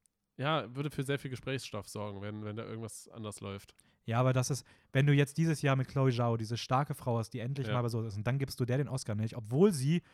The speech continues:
Speaker 2: wirklich von der reinen Regie mit Nomadland ein Meisterwerk gemacht hat, ähm, der überall <laughs> auch gewonnen hat und da beim Hauptpreis den nicht. Das
Speaker 1: Aber
Speaker 2: wär krass.
Speaker 1: das würde ja eigentlich auch fast gar nicht funktionieren,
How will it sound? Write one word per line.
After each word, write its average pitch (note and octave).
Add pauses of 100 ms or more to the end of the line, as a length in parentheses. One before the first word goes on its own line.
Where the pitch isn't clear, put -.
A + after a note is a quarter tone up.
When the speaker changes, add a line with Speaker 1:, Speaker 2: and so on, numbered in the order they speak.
(240)
Speaker 2:
wirklich E3 (420)
von B2+
der A#2
reinen F3+
Regie C#3 (300)
mit B2+
Nomadland B2+
ein A2+
Meisterwerk A#2
gemacht G#2+
hat, B2 (680)
ähm, A#2+ (1400)
der C3+
überall A3+
<laughs> -
auch D3+
gewonnen D#3
hat C#3
und C#3
da D#3
beim C#3
Hauptpreis E3
den C3+
nicht. G3 (380)
Das B2
Speaker 1:
Aber D#3
Speaker 2:
wär A#2+
krass. -
Speaker 1:
das -
würde C3
ja C#3
eigentlich B2+
auch A#2+
fast -
gar A#2
nicht A#2
funktionieren, G#2+